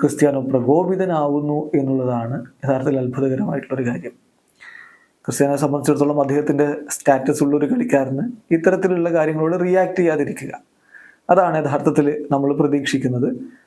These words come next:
സ്വാഭാവികമായിട്ടും ആരാധകര്, ഏഹ്, ഒരു താരത്തെ, ഒരു, ഒരു ടീമിലെ പ്രധാന താരത്തെ പ്രകോപിപ്പിക്കാൻ വേണ്ടി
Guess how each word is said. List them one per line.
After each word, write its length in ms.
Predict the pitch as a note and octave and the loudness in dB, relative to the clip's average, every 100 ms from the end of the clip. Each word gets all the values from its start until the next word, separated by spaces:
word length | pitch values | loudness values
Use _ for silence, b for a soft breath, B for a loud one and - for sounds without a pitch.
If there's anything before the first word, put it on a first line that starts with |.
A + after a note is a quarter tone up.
| _ | _
സ്വാഭാവികമായിട്ടും 920 | D#3+ E3 G3+ G#3 G#3 F#3+ E3+ E3+ D#3+ | 0 4 4 4 2 2 2 0 2
ആരാധകര്, 640 | D3 E3 G3+ F3+ D3 D3 A#3 | 4 4 4 2 0 0 -2
ഏഹ്, 540 | C#4+ - - C3 B2+ - | -8 -8 -2 0 0 0
ഒരു 120 | C#3+ | 2
താരത്തെ, 400 | C#3 C#3 C3+ C3+ | 4 2 0 0
ഒരു, 240 | C3 - | 0 0
ഒരു 80 | D3 | 0
ടീമിലെ 340 | C3 C#3+ D3 | 2 2 2
പ്രധാന 480 | C#3 C3 - D3+ D3+ | 0 0 0 0 2
താരത്തെ 320 | C#3 C3+ C3+ | 0 0 -2
പ്രകോപിപ്പിക്കാൻ 640 | D3+ C#3+ C3 C3+ C3+ C3+ C3 | -2 0 0 0 0 0 -2
വേണ്ടി 240 | B2+ C#3+ | -4 -6